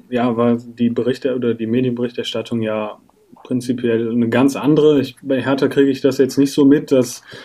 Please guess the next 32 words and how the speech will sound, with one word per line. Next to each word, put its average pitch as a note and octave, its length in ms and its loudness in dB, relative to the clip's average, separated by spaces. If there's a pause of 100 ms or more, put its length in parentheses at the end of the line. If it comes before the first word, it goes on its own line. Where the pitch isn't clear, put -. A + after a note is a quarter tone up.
(160)
Paul C3 180 0
Dardai C3+ 320 4
ständig C#3+ 380 0
in C#3+ 60 6
der B2+ 100 4
Kritik C#3 400 -2
steht C#3 340 4
oder, A#2+ 380 2
oder A#2+ 220 0
Freddy B2 240 0
Bobic. C#3 500 4 (380)
Ähm, B2 240 4
ist A#2+ 180 -2
ja B2 80 4
eher B2 220 4
noch C3 140 0
so, C3+ 180 4
dass B2 180 2
Dardai B2 320 2
von B2+ 140 0
den A#2+ 140 2
Fans, B2 360 0
ähm, A#2+ 320 4
auch, A#2+ 240 -4
auch - 160 -16
ein A#2 180 -6
Stück - 280 0
weit C3 140 2
in A#2 100 2
Schutz - 240 -4
genommen A2+ 320 2
wird. B2 280 2